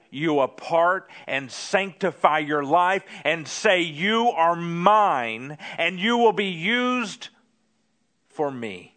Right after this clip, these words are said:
and my purposes." What felt ruined and of no use, God reclaimed and redeemed and renewed. And that is you and that is me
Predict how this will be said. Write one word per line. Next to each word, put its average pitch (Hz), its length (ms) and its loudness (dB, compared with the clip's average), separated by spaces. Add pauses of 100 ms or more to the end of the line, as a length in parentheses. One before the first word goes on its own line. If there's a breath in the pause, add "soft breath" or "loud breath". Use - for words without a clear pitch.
and 113 200 -12
my 107 180 -6
purposes." - 960 -16 (1120 soft breath)
What 151 380 2
felt 233 520 0 (120)
ruined 160 840 0 (180 loud breath)
and 208 220 0
of 165 200 2
no 208 380 2
use, 185 600 -2 (300 loud breath)
God 143 380 -2
reclaimed 131 880 -8
and 113 200 -10
redeemed 113 800 -10
and 113 280 -12
renewed. 104 720 -10 (220 loud breath)
And 98 240 -12
that 135 220 -4
is 123 240 -12
you 127 400 -8 (200 loud breath)
and 101 240 -12
that 123 240 -4
is 117 260 -10
me 107 380 -8